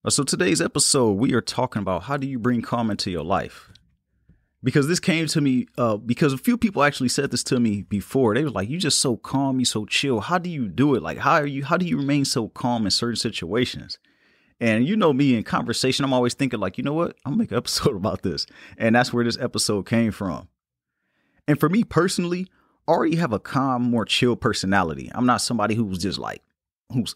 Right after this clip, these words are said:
uptight. I'm not someone who's, who's super loud. I just have a calm, cool demeanor. And the key for me personally,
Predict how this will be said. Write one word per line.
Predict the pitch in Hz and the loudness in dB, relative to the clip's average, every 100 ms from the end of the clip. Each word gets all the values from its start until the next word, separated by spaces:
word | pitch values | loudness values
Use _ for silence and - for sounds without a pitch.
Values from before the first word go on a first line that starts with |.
| - | 0
uptight. | 120 - 110 104 110 | 0 2 2 2 2
I'm | 107 | 0
not | 104 98 | 0 0
someone | - 107 107 | 0 0 0
who's, | 110 104 85 - _ _ - | -2 -2 -4 -12 _ _ -4
who's | 123 | 0
super | - 170 156 110 | 2 0 0 -2
loud. | 87 101 107 107 107 _ _ _ _ | 2 2 4 2 -2 _ _ _ _
I | 113 | -2
just | 131 127 | 0 -2
have | 131 | -4
a | 85 | -6
calm, | - - 123 123 120 120 110 113 _ _ | -12 -10 -4 0 0 0 -2 -8 _ _
cool | - 127 123 | -6 -2 0
demeanor. | 104 92 113 101 65 - _ _ _ _ _ _ - | 0 0 2 2 -2 -14 _ _ _ _ _ _ 0
And | 147 | 2
the | 135 | 2
key | - 185 196 | 0 2 2
for | 185 123 | 2 0
me | 101 101 143 160 | 2 2 2 -2
personally, | - 143 175 170 160 165 156 | 0 0 2 -2 -2 -4 -8